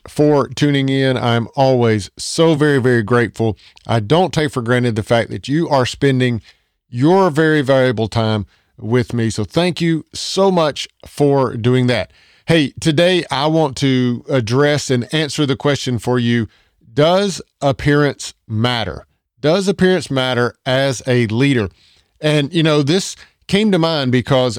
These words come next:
I was recalling just the other day a training that I went to many years ago. It was really early on in my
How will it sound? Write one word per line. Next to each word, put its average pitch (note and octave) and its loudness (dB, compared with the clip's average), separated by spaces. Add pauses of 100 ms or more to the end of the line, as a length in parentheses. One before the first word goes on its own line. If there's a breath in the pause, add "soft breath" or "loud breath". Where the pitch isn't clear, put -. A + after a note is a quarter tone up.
I C3+ -2
was C3+ 0
recalling B2+ 0
just B2+ -2
the C3+ 0
other A#2+ 0
day A#2 -2 (160)
a B2 0
training D3+ 0 (460)
that B2 2
I C#3 0
went E3+ 0
to C3 2
many F#3 2
years D3 2
ago. A#2+ 2
It A2+ 0
was A#2 -4 (120)
really F#3 2
early D#3+ 2
on B2 0
in B2 -2
my B2+ -2